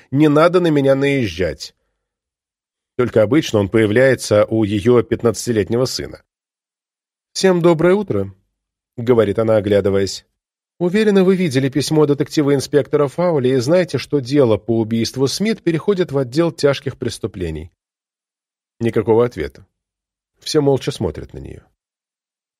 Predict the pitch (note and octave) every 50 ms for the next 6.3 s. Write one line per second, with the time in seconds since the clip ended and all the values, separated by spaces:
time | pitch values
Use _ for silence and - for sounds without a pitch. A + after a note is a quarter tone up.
0 | _ _ - C#3 E3 A3+ A3+ - G#3+ - - F3+ F#3+ F#3+ G3 G3+ G#3 G#3 G3+ -
1 | C3 A#2 G#2 G2 G2+ F#2+ G2 G#2+ F#2 - G2 F#2 - - - G#2 F#2+ _ _ _
2 | _ _ _ _ _ _ _ _ _ _ _ _ - C3+ C#3+ D3+ D3+ D3+ C#3 -
3 | D3+ D3 E3 F3 F3 E3 D#3 C#3 B2+ B2+ C#3+ D3+ D3 B2 C#3 D3 C#3+ C3 - D#3
4 | D3 D3 C3 - - E3 D#3 C3+ C3+ C3+ C3 B2+ - D3 C#3 C3+ - - - -
5 | G3 F#3+ F#3+ - - D3 C3 - - D#3+ D3+ C#3+ D3+ C#3+ - D#3 D3 C#3+ C#3+ A#2+
6 | F#2+ E2+ D2+ - - D2+